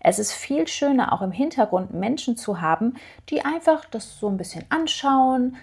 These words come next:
die gucken sich das an, schreiben vielleicht mal ein Danke per Direktnachricht, aber die buchen dann direkt bei dir. Also die handeln auch. Es ist super wichtig,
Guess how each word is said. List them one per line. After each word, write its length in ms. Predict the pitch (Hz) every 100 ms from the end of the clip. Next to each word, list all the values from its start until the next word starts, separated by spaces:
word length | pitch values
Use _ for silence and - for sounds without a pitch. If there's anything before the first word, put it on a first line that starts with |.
| -
die 80 | 202
gucken 320 | 196 - 190
sich 160 | 190 202
das 220 | 202 -
an, 200 | 269 285
schreiben 380 | 269 - 202 202
vielleicht 320 | 196 196 190
mal 100 | 196
ein 100 | 190
Danke 320 | 196 202 202
per 300 | 202 - 190 - - -
Direktnachricht, 800 | 190 226 269 269 262 254 254 -
aber 240 | - 196 214
die 120 | 208
buchen 360 | 202 247 262 226
dann 160 | 214
direkt 420 | 214 196 208 -
bei 120 | - 151
dir. 260 | 143 98 - - - -
Also 200 | 180 180
die 120 | 202
handeln 640 | - 254 277 208 165 -
auch. 240 | 139 117
Es 160 | - 185
ist 220 | 202 -
super 400 | 208 269 269 240
wichtig, 400 | 240 - 254 254